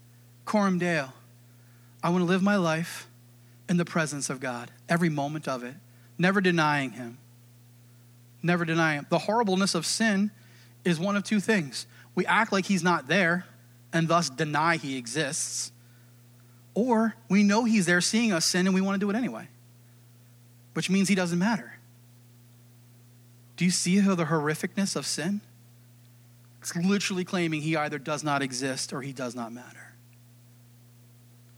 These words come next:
What if your husband treated you as though you do not exist and you do not matter?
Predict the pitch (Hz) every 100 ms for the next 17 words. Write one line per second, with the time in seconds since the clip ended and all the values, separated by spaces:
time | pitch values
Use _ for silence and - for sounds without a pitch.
0 | - - - - - - - - - -
1 | - - 175 196 190 170 180 165 156 -
2 | 151 139 135 135 131 143 139 131 147 165
3 | 160 151 131 139 127 147 127 127 123 120
4 | 131 113 - -